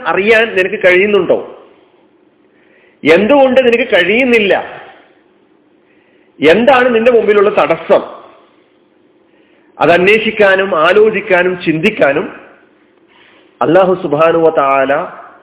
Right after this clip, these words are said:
ഈ സൂറയിലൂടെ ആഹ്വാനം ചെയ്യുകയാണ്. എന്നിട്ട് ഈ സൂറ അവസാനിപ്പിക്കുന്നത് വിചാരണയെക്കുറിച്ചുള്ള ശക്തമായ താക്കീതും മുന്നറിയിപ്പും നൽകിക്കൊണ്ടാണ്. അവിടെ സജ്ജനങ്ങളുടെയും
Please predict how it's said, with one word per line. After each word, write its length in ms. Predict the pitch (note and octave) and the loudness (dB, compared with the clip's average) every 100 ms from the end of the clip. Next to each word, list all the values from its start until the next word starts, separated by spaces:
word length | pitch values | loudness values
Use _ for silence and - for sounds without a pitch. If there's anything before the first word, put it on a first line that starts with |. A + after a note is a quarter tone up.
| _ _ - | _ _ -4
ഈ 60 | F3 | -4
സൂറയിലൂടെ 600 | F#3 G3 G#3+ G#3+ G3 F#3+ | 2 2 4 4 2 0
ആഹ്വാനം 500 | F3+ F3+ F#3+ F3+ F3 | -2 0 0 0 -2
ചെയ്യുകയാണ്. 460 | D#3 C3+ B2 F#2 - - _ _ _ _ _ _ - - | -4 0 -2 -4 -10 -20 _ _ _ _ _ _ -20 -4
എന്നിട്ട് 240 | G3+ C#4 C#4+ | 0 2 0
ഈ 140 | B3 | 0
സൂറ 180 | A#3+ B3+ | 2 2
അവസാനിപ്പിക്കുന്നത് 1300 | A3+ G#3+ A3+ A#3+ B3+ B3+ A#3+ G#3+ E3+ G3+ - - - _ _ _ _ _ - | 2 0 0 -2 -2 -4 0 0 0 -2 -6 -18 -20 _ _ _ _ _ -4
വിചാരണയെക്കുറിച്ചുള്ള 1400 | C#3+ F3+ A#3+ C4+ C#4+ C#4+ D4 D4 B3+ A3 A3+ A3 A3+ G#3+ - G3 | 0 2 2 2 2 0 -2 -2 -2 -2 0 2 2 -2 -6 -4
ശക്തമായ 640 | F#3 - B3+ A#3 A3 G#3+ - - | -4 0 0 2 0 -2 -2 -2
താക്കീതും 600 | E3 F#3 - A3 A3 G3+ | 0 -2 -2 -2 -2 -2
മുന്നറിയിപ്പും 520 | F#3 F3+ G3+ G#3 G#3 | 0 2 0 -2 -2
നൽകിക്കൊണ്ടാണ്. 560 | F3+ D#3 D3 C3 G2 - - _ _ _ _ _ _ _ _ _ _ _ _ B2+ | -2 0 -2 -2 -4 -10 -20 _ _ _ _ _ _ _ _ _ _ _ _ 0
അവിടെ 200 | D#3 G3 | 0 0
സജ്ജനങ്ങളുടെയും 1040 | F#3+ - F#3+ G#3 G#3+ G#3 G3+ G3+ G#3 | -2 -2 0 2 2 0 0 -2 -4